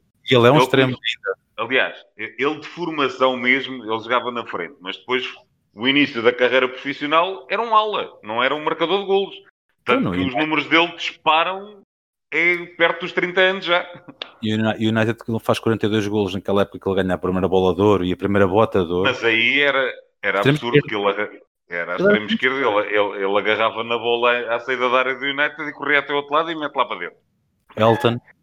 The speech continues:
Speaker 1: Hã? Desculpa. Elton.
Speaker 2: Não, esse foi, foi um gol de meio campo. Agora, eu lembro-me perfeitamente que foi na altura que o Cristiano começou a ser
Speaker 1: Cristiano.
Speaker 2: recorrente.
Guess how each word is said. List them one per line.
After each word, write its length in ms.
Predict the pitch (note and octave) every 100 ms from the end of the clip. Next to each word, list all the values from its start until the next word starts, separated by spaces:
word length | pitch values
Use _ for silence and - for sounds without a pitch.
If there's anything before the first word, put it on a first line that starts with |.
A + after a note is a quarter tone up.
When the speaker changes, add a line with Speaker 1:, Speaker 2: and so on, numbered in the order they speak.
| _ _ _ _ -
Speaker 1:
Hã? 240 | G#2+ C#3 - _ _
Desculpa. 440 | - - G2 F2+ - _ _ -
Elton. 260 | G#2 G2 F2+
Speaker 2:
Não, 220 | A2+ F#2
esse 240 | A#2+ C3+
foi, 280 | D#3 E3+ D#3+
foi 140 | C3+ D#3
um 100 | D#3
gol 140 | D#3
de 60 | C#3+
meio 160 | D3+
campo. 220 | D3 G2 G#2
Agora, 260 | A2 F2+ - _ _ -
eu 120 | A2+
lembro-me 400 | C#3+ D#3 D#3 D3+
perfeitamente 760 | C#3+ - D#3 D3+ C#3 C3+ C#3+ -
que 280 | _ _
foi 140 | - G2+ G#2+
na 120 | A2+
altura 400 | A2+ - A#2 A2
que 140 | -
o 180 | G2+ F#2
Cristiano 440 | - G#2+ - G#2+ F#2+
começou 380 | G#2 G2 G#2+ G2+
a 20 |
ser 440 | - G2+ F2+ F2 - _ _ _ _ _ _ _ -
Speaker 1:
Cristiano. 360 | - F#2+ F2+ A2 G#2+
Speaker 2:
recorrente. 800 | B2+ B2+ B2+ B2 C3+ A#2 G2